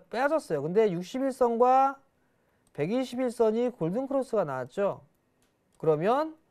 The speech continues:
조정을 받는다. 그러면 조정을 받게 되면 적게는 육십일 선까지, 많게는 백이십일 선,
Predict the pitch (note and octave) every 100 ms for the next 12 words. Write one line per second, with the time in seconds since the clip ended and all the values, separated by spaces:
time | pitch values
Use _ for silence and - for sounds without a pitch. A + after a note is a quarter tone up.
0 | _ _ _ _ - D#3 G3 G#3+ G#3+ C3+
1 | C3 E3+ D3 A#2 A#2+ A#2 B2+ _ _ _
2 | - D3 D#3 - D3 E3+ D#3 B2+ D#3+ D3
3 | C#3+ G3+ C#4+ D#4+ - _ _ _ _ -
4 | D3 - F#3 G#3 C#4 E4 D#4 _ - C#3+
5 | - G#3 F#3+ F3 D3+ C#3 E3+ F3+ F#3+ D4
6 | D#4+ D#4 _ _ _ _ _ A2 C3 D3+
7 | D#3 D3+ A3+ D4+ C#4+ - C3 D3+ D3 C#3+
8 | A#2+ - G#2